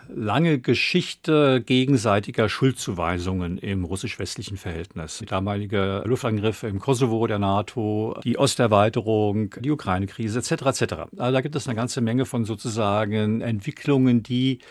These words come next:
rückblickend gesprochen nicht gut gelaufen sind oder die sozusagen die Gräben vertieft haben.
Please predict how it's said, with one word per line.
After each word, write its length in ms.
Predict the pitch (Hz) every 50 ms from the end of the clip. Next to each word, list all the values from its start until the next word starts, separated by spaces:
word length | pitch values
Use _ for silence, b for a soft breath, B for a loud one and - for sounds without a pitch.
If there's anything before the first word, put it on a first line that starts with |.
| B B B B B
rückblickend 760 | - 170 180 - _ - 139 156 151 - 151 143 143 123 -
gesprochen 800 | - 127 - - - 123 123 120 - 135 127 127 123 120 - - -
nicht 480 | 160 131 135 143 175 175 - - -
gut 160 | - 170 175 -
gelaufen 400 | - 123 101 - 98 - - 95
sind 340 | 82 87 76 76 - -
oder 220 | - 104 107 104 101
die 200 | - - 123 117
sozusagen 640 | 107 117 113 - - 110 107 107 104 101 113 110 95
die 80 | 101 104
Gräben 340 | 123 107 110 107 117 120
vertieft 460 | - - 104 - - 107 90 - - 95
haben. 260 | 87 82 82 82